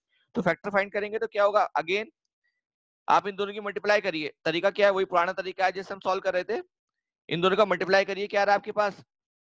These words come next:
माइनस ट्वेल्व एक्स स्क्वायर। अब आपको ऐसी value find करनी है कि जिनको multiply करने के बाद तो क्या है, माइनस ट्वेल्व एक्स स्क्वायर आए, और जिन्हें plus करने के बाद क्या है, Plus X आए।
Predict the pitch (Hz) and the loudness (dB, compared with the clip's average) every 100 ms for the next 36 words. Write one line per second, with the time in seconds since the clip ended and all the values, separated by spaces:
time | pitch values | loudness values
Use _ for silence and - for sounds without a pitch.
0 | _ _ 147 156 170 202 - 175 185 208 | _ _ -2 0 -2 -8 -4 2 2 2
1 | - 160 160 - 147 143 170 180 - 196 | 0 -2 -6 -4 0 4 4 4 2 0
2 | 185 226 190 196 233 185 185 190 170 175 | 0 -4 -6 -4 -2 -2 -2 -4 -2 2
3 | 185 240 349 _ _ _ _ 196 180 175 | 2 2 -2 _ _ _ _ 2 4 4
4 | 226 185 196 202 214 208 202 208 214 214 | 2 2 2 2 2 0 -4 -4 -2 -2
5 | 220 214 220 196 - _ _ _ _ _ | -2 2 4 2 0 _ _ _ _ _
6 | _ _ _ _ _ _ - 143 165 190 | _ _ _ _ _ _ -4 -2 -2 -6
7 | - 190 196 190 185 - 196 185 180 196 | 2 2 4 0 -4 -2 2 4 2 -2
8 | _ _ _ _ _ 143 165 202 185 202 | _ _ _ _ _ 0 2 2 4 2
9 | - 202 208 214 214 - 220 220 - 202 | 2 -8 -4 0 0 0 2 2 2 -2
10 | 190 175 - 135 | 0 -4 -4 -4